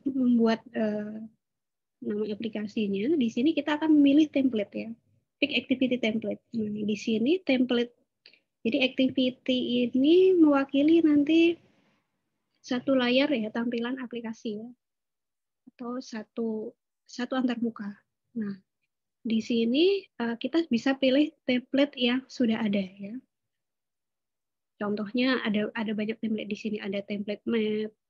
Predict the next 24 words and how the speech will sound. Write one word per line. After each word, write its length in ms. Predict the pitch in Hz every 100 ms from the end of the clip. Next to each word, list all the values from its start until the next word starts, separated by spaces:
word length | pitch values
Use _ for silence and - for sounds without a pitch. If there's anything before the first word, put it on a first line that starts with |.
| -
ada 160 | 208 214
template 360 | 214 208 214 214
yang 80 | 208
sudah 240 | 233 208
ada 160 | 220 202 202
navigation 560 | 208 214 202 196 208
drawernya. 800 | 208 196 196 202 226 208 208 214 _ _ _ _ _ _ _ _ _ -
Nah, 160 | 202 196 202
untuk 320 | 233 247 262
pertama 480 | 247 240 226 233 220
kali 720 | 214 196 202 226 330 370 370 -
kita 320 | - - 302
bisa 320 | 247 220 269 285
pilih, 480 | 247 226 220 262 302 - 269
eh, 180 | 214 208
template 480 | 226 220 214 254 277 247
yang 240 | 220 220
empty, 640 | - 220 214 220 277 -
empty 320 | - 220 226 220
activity 640 | - 220 220 - 226 269 294
atau 640 | 208 - - 220 220 233 240 _ _ _ -
basic 400 | 214 175 240 233
activity 720 | 220 - 214 214 214 208 196
ya, 80 | 202